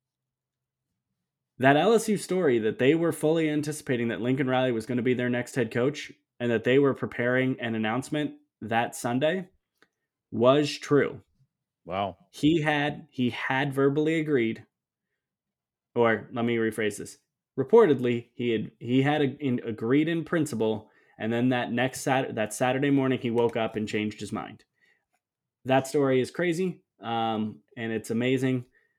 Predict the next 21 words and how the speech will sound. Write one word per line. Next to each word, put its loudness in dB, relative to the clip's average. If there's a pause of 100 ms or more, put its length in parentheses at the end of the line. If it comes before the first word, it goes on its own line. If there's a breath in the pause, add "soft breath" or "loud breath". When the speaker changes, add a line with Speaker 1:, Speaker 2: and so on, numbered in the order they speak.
(120)
Speaker 1:
Um, -2
and 0
then, 0 (180)
I 0
mean, 0 (1400)
him 4
going 4
to 4
U 8
S 0
C, 2
to -6
be 2 (360)
quite 4
honest, 0
is 2 (260)
landscape -2
shifting. -2
It -4
makes, -4 (520)
it, -6